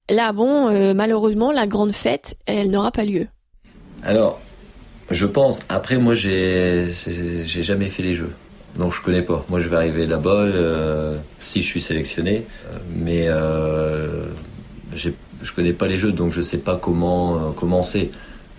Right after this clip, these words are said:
Speaker 2: Donc, euh, mais c'est sûr que ça va être un petit peu, euh, s'il y a pas de public, qu'il y a rien, c'est vrai que c'est un peu spécial quand même. Hein, ça va être, euh, mais bon, je vais dire que ça va faire un an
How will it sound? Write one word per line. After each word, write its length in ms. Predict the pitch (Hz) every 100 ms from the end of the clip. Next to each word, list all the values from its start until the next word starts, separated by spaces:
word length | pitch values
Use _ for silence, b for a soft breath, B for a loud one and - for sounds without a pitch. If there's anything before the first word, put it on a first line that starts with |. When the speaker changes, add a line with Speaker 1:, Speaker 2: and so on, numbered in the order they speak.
| -
Speaker 2:
Donc, 440 | 82 82 82 - 85
euh, 400 | 80 80 78 78
mais 100 | 85
c'est 160 | 80 -
sûr 240 | - 113
que 60 | 110
ça 140 | 90
va 120 | 82
être 220 | 85 87 -
un 80 |
petit 220 | 90 - 87
peu, 200 | - 92
euh, 840 | 92 90 85 82 80 80 78 78 80 85
s'il 160 | -
y 20 | -
a 40 |
pas 120 | -
de 60 | -
public, 460 | 98 87 101 104
qu'il 140 | - -
y 40 |
a 60 | 85
rien, 360 | 87 90 104
c'est 160 | 104 -
vrai 160 | 87 95
que 80 |
c'est 80 | -
un 60 | 80
peu 100 | 78
spécial 420 | - - 107 82
quand 140 | -
même. 200 | 78 73 69 B B B B -
Hein, 220 | 80 82
ça 160 | -
va 80 | 82
être, 180 | 76 -
euh, 120 | 78 71 B B B
mais 80 | -
bon, 200 | 95 90
je 100 | 80
vais 100 | 87
dire 180 | 87 98
que 80 | 92
ça 160 | -
va 140 | 90 87
faire 180 | 92 92
un 160 | 101
an 160 | 104